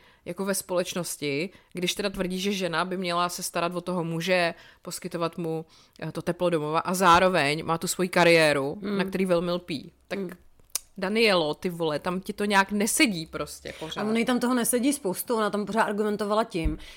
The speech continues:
Speaker 2: že víc jako by se měly bránit zájmy dítěte, než člověka, který nemůže mít děti a chce je. OK, tady pocud bych klidně jako souhlasila, jo.
Speaker 1: Mhm.
Speaker 2: Jenomže to je prostě strašný chucpe, protože ona ti řekne:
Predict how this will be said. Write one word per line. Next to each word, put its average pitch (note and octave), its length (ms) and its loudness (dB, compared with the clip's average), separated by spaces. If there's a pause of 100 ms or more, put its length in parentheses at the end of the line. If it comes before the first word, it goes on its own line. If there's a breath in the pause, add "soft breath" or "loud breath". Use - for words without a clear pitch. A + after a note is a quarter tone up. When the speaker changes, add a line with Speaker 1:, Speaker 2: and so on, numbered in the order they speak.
(120)
Speaker 2:
že G3+ 400 0
víc F#3+ 340 -4
jako A3 380 0
by G3+ 120 -4
se - 100 -6
měly G#3+ 240 0
bránit G3+ 480 2
zájmy G#3 300 0
dítěte, F3+ 960 -2 (240 loud breath)
než G3+ 140 -4
člověka, G#3 460 0
který G#3 200 -2
nemůže G3+ 280 0
mít G#3+ 100 0
děti G3 240 0
a A3 80 -2
chce - 320 -2
je. D#3 200 0
OK, - 180 0 (260)
tady A3 140 2
pocud A3 300 -4
bych G#3 180 -2
klidně A3 240 -2
jako A3 160 -2
souhlasila, A3 580 0
jo. G#3+ 140 -4
Speaker 1:
Mhm. G#3+ 180 -8 (100)
Speaker 2:
Jenomže A3+ 500 8 (220 loud breath)
to - 80 0
je A3 80 6
prostě A3+ 300 0
strašný A#3 340 -2
chucpe, - 340 -4
protože G#3 360 -4
ona G3+ 140 -2
ti A3+ 140 -4
řekne: G#3 280 -4